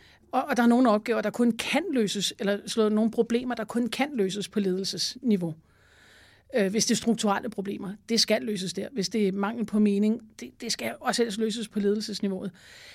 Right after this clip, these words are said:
Men det forhindrer jo ikke en primadonna i at komme og gøre opmærksom på det. Det forhindrer heller ikke primadonnaen i at tage vare på sig selv og sige, "Måske skal jeg ikke være her."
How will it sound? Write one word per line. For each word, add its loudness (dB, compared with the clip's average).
Men -4
det 0
forhindrer 6
jo 10
ikke 8
en 10
primadonna 4
i 4
at 2
komme 0
og -2
gøre -4
opmærksom -6
på -8
det. -10
Det -8
forhindrer 0
heller 2
ikke -4
primadonnaen 2
i 4
at 0
tage -2
vare -6
på -4
sig -4
selv -4
og -6
sige, -2
"Måske -2
skal -4
jeg -4
ikke -8
være -2
her." -2